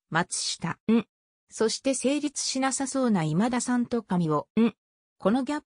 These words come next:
プが面白いと思いましたと狙いを語る。中でも、多部と松下に関しては、今作をそうする中で、村瀬氏の頭の中に真っ先に浮かんだキャスティングだったという。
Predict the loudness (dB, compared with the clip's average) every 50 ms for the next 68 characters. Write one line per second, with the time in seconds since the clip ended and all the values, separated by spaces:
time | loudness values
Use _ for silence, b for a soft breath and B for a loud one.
0 | _ -4 -2 0 0 -2 0 0 0 0 0 0 0 0 0 0 -2 -2 -4 -4
1 | -2 0 0 0 2 2 2 0 0 -2 -4 -6 -6 -2 0 0 2 2 0 0
2 | 0 -2 -2 -4 -6 _ _ 0 0 0 0 -4 -2 0 0 0 0 -2 -4 _
3 | _ _ _ _ _ _ _ -2 -2 -2 0 2 2 2 4 4 2 2 0 -2
4 | _ _ _ _ -2 0 2 2 2 2 0 0 0 -2 -2 -4 -6 -6 -6 -4
5 | -2 0 0 0 0 0 0 2 2 0 0 -2 -2 0 2 2 2 0 b b
6 | b b _ 0 2 2 2 0 -2 -4 -2 0 0 0 0 0 -2 _ -12 -6
7 | -2 0 0 0 0 -2 -2 0 2 2 2 2 2 0 -2 0 0 -2 -2 b
8 | b b b -2 0 0 0 0 0 -2 -4 -2 0 0 2 2 2 2 0 0
9 | 0 0 0 0 0 0 -2 -2 0 0 2 2 2 2 0 0 -2 -4 -4 -4
10 | -6 -4 0 2 2 4 4 2 0 -2 0 0 0 -2 _ _ -4 -4 -4 -2
11 | -2 -2 -2 -2 -4 -4 -4 -2 -2 -2 -2 -2 -2 -2 -2 -4 _ -4 -4 -2
12 | -2 -2 -2 0 0 -2 -2 -4 -8